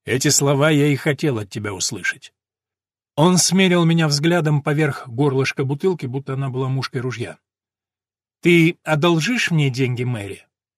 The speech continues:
«Да». «Без гарантий?» «Да». «Зная, что шанс не получить их обратно тысяча против одного?» «Да». «У пьяниц есть скверное свойство, Ит. Я тебе не верю».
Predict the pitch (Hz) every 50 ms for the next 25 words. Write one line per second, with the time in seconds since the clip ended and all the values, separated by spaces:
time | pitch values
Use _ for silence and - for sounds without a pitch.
0 | _ - 104 113 117 113 117 120 - _ _ _ _ _ _ _ _ _ _ -
1 | - 113 123 170 196 185 160 160 170 170 175 202 220 226 185 - - - _ _
2 | _ _ - 107 107 127 117 117 113 101 - _ _ _ _ _ _ _ _ _
3 | _ _ _ _ - 135 123 135 156 170 190 185 180 175 - - 185 165 - 196
4 | 190 185 165 - - 151 123 139 156 170 147 185 170 175 175 - - 180 - 160
5 | 143 - 165 156 151 175 202 202 - 202 196 156 - 185 175 151 - 190 160 196
6 | 185 170 190 175 160 180 - 180 180 175 196 202 233 233 190 - _ _ _ _
7 | _ _ _ - - 104 131 127 120 110 104 - _ _ _ _ _ _ _ _
8 | _ _ _ _ _ _ _ _ _ _ _ _ _ _ _ - 151 139 139 156
9 | 165 160 147 143 135 - - - 156 139 127 - - - 175 - 143 135 127 123
10 | 113 - 135 120 110 98 - - 107 90 90 - - _ _ _ _ _ _ _
11 | _ _ _ _ _ - - 113 123 143 170 196 220 - - 170 147 123 135 156
12 | 151 143 131 101 104 107 104 107 107